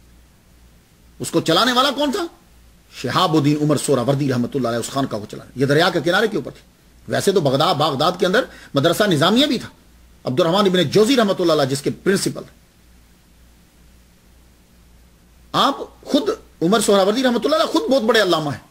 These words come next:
माकूल और मनकूल के टॉप के एक्सपर्ट थे, मंतिक और फलसफा की किताबें आपको जुबानी आती थी।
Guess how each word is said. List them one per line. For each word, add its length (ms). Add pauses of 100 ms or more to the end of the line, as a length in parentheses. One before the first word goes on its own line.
(160)
माकूल 440
और 80
मनकूल 420
के 100
टॉप 360
के 100
एक्सपर्ट 340
थे, 120 (640)
मंतिक 420
और 100
फलसफा 400
की 120
किताबें 340
आपको 200
जुबानी 300
आती 240
थी। 100